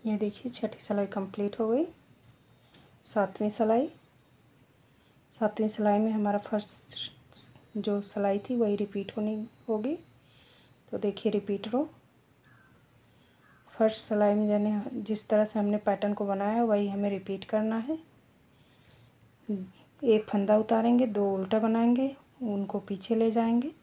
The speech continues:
फिर से एक फंदे को इस तरह से पहले फंदे को उतारना है, फिर चार फंदे सीधे, चार फंदे सीधे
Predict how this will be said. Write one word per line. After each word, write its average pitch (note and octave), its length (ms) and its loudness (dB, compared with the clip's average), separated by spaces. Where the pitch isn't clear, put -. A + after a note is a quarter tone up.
फिर A3+ 180 6
से G3+ 280 0
एक G#3 100 -2
फंदे F#3+ 300 -2
को G3 120 -4
इस G3 160 -6
तरह F#3+ 200 -2
से D#4 220 -6
पहले G#3 220 2
फंदे G3+ 320 -2
को G3+ 120 -4
उतारना G3 420 -2
है, C4 200 0
फिर B3 280 0
चार G#3 300 4
फंदे G#3 400 -2
सीधे, - 600 -8
चार G#3 240 2
फंदे G#3 380 -2
सीधे G#3+ 440 -2